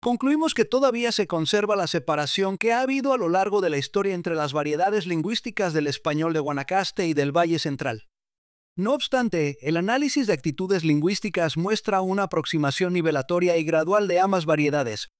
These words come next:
evidente en las actitudes positivas de respeto e identidad lingüística que manifiestan los estudiantes entrevistados, particularmente quienes han experimentado la migración.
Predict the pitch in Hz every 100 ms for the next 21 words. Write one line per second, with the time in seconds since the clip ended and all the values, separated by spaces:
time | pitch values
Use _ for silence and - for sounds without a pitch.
0 | - 170 175 185 247 254 254 208 165 151
1 | 151 - 196 214 - 170 - 143 180 180
2 | 151 131 131 - 180 165 175 151 139 139
3 | 147 170 175 165 160 180 - 160 143 -
4 | 139 139 135 196 220 - 226 180 151 -
5 | 156 151 170 165 160 147 135 127 123 -
6 | 143 120 - 156 147 143 147 143 156 165
7 | 151 117 - _ - 185 180 220 254 269
8 | - 190 160 147 175 175 165 139 131 131
9 | 120 - 131